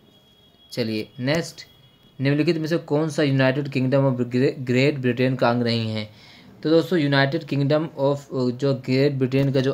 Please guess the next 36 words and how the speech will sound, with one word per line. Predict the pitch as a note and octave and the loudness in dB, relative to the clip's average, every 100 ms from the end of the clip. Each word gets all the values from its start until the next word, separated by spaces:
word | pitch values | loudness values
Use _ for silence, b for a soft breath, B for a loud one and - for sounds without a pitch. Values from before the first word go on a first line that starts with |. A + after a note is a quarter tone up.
| - | -4
अंग | C3+ D#3+ | -4 -2
नहीं | C#3 B2 C#3+ B2+ | 0 2 0 0
है | A#2 C#3 - B B B - | -2 -2 -4 B B B -12
वो | A#2 C#3 F#3 G3 | -4 2 4 4
है | C3 C3 B2+ | 2 2 2
दोस्तों | A#2+ A#2 - C3+ C#3 - | 0 -2 -2 -2 -4 -4
पोलैंड। | B2+ B2 A#2+ A2 G#2 G#2+ - b b - | 0 4 4 2 0 -6 -14 b b -6
जी | C#3+ | -2
हाँ, | D#3 C#3 | -2 -2
पोलैंड | C#3+ D3 D3+ | -2 0 0
नहीं | C#3+ D3 | 0 -2
है। | D3+ | -4
पोलैंड | C#3+ C3 C3+ C#3+ | -2 0 0 0
क्या | C#3+ | 0
है? | D#3 D#3 B B - | -2 -4 B B -4
पोलैंड | B2+ C3 D3+ D#3+ | 0 2 2 0
यूरोपीय | B2+ B2 B2+ C#3+ | 0 0 2 0
देश | C3+ C#3 D3 | 2 0 0
है | F#3 - b b b | -4 -6 b b b
और | C#3 | -2
आप | C#3 | -2
कह | E3 | 0
सकते | D#3 D3+ C#3+ D3+ | 0 -2 -4 -4
हैं | |
ये | D3 D3+ D3+ - | 0 -2 -4 -4
यूरोपियन | C3 B2+ B2+ D#3+ D3 | -2 0 0 0 0
यूनियन | C3 C#3 C#3 | 0 0 0
का | C#3+ | -2
छठा | C#3 C3+ D3 D3+ | -2 -2 2 2
सबसे | C#3+ A#2+ - D3+ E3 B B B | 0 -6 -2 -2 -4 B B B
अधिक | B2+ D#3 C3 | -2 -2 0
आबादी | A#2+ A#2 A#2+ | 2 2 2
वाला | A#2+ | 2
देश। | A2+ A2+ A#2+ | 2 0 -2
बाकी | A#2+ B2+ | -4 -4
इंग्लैंड, | C3 B2 C3 D3+ | -2 2 2 2